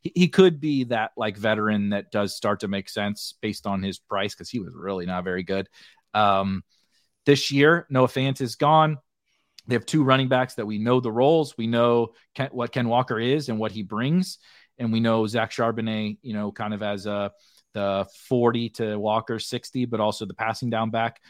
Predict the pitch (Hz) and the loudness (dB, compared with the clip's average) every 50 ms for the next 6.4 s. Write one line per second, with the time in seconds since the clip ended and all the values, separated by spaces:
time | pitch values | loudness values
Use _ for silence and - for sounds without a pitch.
0 | _ _ - - 101 98 92 87 117 113 113 107 104 101 107 - _ 120 107 107 | _ _ -10 -8 -8 -8 -6 -4 -2 0 0 0 0 -2 -6 -16 _ -6 -2 2
1 | 113 127 127 - 156 160 165 165 - - - _ - 135 131 123 117 117 - - | 2 2 2 4 4 4 4 2 0 -14 -18 _ 0 2 2 2 2 0 -4 -2
2 | 110 131 127 123 113 - - 127 123 107 104 - - 123 110 - 147 147 131 123 | 2 4 4 4 4 0 -2 -2 -2 -2 -6 -8 -6 -6 -2 0 0 0 -2 -2
3 | 131 123 113 104 104 104 101 95 98 80 87 101 98 101 - 104 98 92 101 95 | -2 0 0 2 2 0 -2 -4 -6 -4 -4 -4 -4 -4 -6 -8 -10 -6 -6 -6
4 | 90 85 85 - - 107 98 98 104 - - 131 113 95 - - 127 135 135 120 | -4 -6 -6 -6 -4 -2 -2 -2 -4 -6 -8 -8 -10 -8 -6 -6 -8 -6 -4 -2
5 | 117 113 110 - 101 - - 120 120 139 139 - 147 135 135 - 143 135 156 147 | -2 -2 -2 -4 -8 -8 -4 -2 -2 -2 -2 0 -2 -2 -2 -4 -6 -6 -4 -6
6 | 143 143 135 147 143 147 156 | -6 -4 -2 -2 0 0 -2